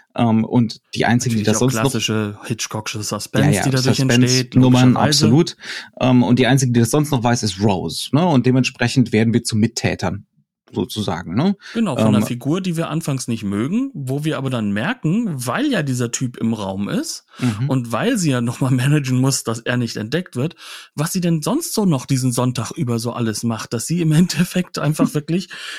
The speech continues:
Speaker 2: den ganzen Tag da durchackert als, als die liebende Hausfrau, die sie zu sein hat.
Speaker 1: Mhm.
Speaker 2: Ähm, was jetzt natürlich jetzt auch kein, keine neue Erkenntnis ist, dass,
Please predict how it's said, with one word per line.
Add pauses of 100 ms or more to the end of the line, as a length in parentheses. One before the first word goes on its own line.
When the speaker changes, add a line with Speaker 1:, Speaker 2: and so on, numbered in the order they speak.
(120)
Speaker 2:
den
ganzen
Tag
da
durchackert
als,
als
die
liebende
Hausfrau,
die
sie
zu
sein
hat. (300)
Speaker 1:
Mhm.
Speaker 2:
Ähm, (300)
was
jetzt
natürlich
jetzt
auch (240)
kein, (240)
keine
neue
Erkenntnis
ist,
dass,